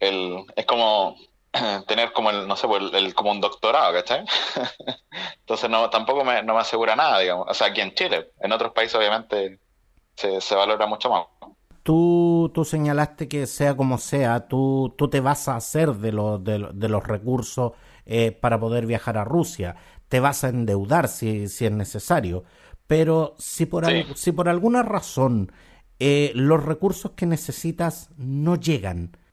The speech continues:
Speaker 2: ¿qué sucede con el cupo de Chile en, en la Copa del Mundo? ¿Se, se pierde?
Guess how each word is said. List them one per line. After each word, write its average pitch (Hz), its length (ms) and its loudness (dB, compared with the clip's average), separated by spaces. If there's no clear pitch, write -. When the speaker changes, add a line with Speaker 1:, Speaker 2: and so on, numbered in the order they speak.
Speaker 2:
¿qué 254 140 0
sucede 139 680 -2
con 135 180 -2
el 120 160 -4
cupo 135 360 -4
de 110 160 -4
Chile 110 600 -4
en, 117 500 -4
en 120 200 -2
la 113 120 -2
Copa 120 240 -4
del 110 160 -2
Mundo? 117 480 -2
¿Se, 160 520 -6
se - 260 -2
pierde? 139 540 -6